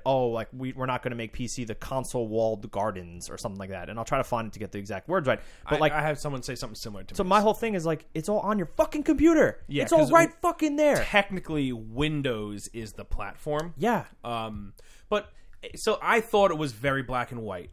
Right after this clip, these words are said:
Speaker 2: where it's like, it's all under the same umbrella, it doesn't matter. There are certain things, so, like, I had someone that was talking to me who's
Speaker 1: The
Speaker 2: from
Speaker 1: cur-,
Speaker 2: in-,
Speaker 1: the
Speaker 2: from
Speaker 1: currency, yeah.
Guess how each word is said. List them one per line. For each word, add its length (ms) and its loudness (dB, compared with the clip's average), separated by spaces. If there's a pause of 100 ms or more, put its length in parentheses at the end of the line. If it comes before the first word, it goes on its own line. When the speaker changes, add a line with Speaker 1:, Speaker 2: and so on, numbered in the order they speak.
Speaker 2:
where 200 -8
it's 140 -10
like, 220 -6
it's 120 -6
all 160 4
under 80 -4
the 80 -6
same 140 -6
umbrella, 320 -4
it 40 -6
doesn't 180 -10
matter. 300 -8
There 100 2
are 280 6
certain 280 -2
things, 440 -4
so, 60 -6
like, 120 -4
I 60 -8
had 160 -4
someone 260 -4
that 100 -4
was 120 -10
talking 340 -4
to 80 -12
me 80 -6
who's 160 -8
Speaker 1:
The 80 0
Speaker 2:
from 80 -2
Speaker 1:
cur-, 180 0
Speaker 2:
in-, 80 -6
Speaker 1:
the 80 0
Speaker 2:
from 100 0
Speaker 1:
currency, 360 0
yeah. 280 -4